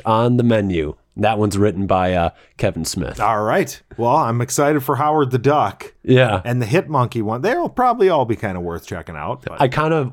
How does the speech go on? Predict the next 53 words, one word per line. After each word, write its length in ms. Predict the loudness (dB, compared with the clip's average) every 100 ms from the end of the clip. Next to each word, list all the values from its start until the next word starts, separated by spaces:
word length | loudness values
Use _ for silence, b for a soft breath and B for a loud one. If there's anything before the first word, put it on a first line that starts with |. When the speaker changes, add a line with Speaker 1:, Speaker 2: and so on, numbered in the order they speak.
| -4
Speaker 1:
I, 320 | 2 2 2 2
I'm, 280 | 0 -2 -2
I'm, 260 | -2 -2 -8 _ _
I'm 120 | 0 0
actually 460 | 0 2 4 4
curious 520 | 0 0 2 4 4
about 280 | 4 2 2
Tigra 400 | 0 -2 2 4
and 100 | 4
Dazzler 500 | 2 2 2 2 2
and 80 | 2
what 180 | 0 2
they're 120 | 0
gonna 180 | 2 0
do 200 | 2 2
with 240 | 4 0 -4 -12
woke. 680 | -6 0 4 2 0 -8 -10 b b b b b
Because, 300 | 2 4 4
Speaker 2:
Yeah, 60 | 4
Speaker 1:
like, 80 | 4
Speaker 2:
Jesus 300 | 2 -4 -2
Christ. 680 | -2 0 0 -2 -8 -10 -6
<laughs> 80 | -2
Speaker 1:
like, 240 | 0 2 2
are 140 | 2
they 100 | 4
gonna 200 | 4 2
make 200 | 2 0
fun 280 | 0 2 2
of 140 | 2
it? 140 | 4 4
Speaker 2:
Are 120 | 2
they, 80 | 4
yeah. 300 | 4 4 4
Speaker 1:
Are, 160 | 2 2
are 40 |
they 140 | 2
going 280 | 4 4 4
to 160 | 4 4
embrace 500 | 2 2 4 4 4
it? 140 | 4
Speaker 2:
I 100 | 4
don't 100 | 2
Speaker 1:
I 40 | 2
Speaker 2:
know. 220 | 4 2
Speaker 1:
mean, 60 | 0 B B
Speaker 2:
That's 220 | -4 -4
a 40 |
good 140 | 0 2
Speaker 1:
it 80 | 4
Speaker 2:
question. 220 | 4 4
Speaker 1:
could 40 | 2
go 260 | 2 -2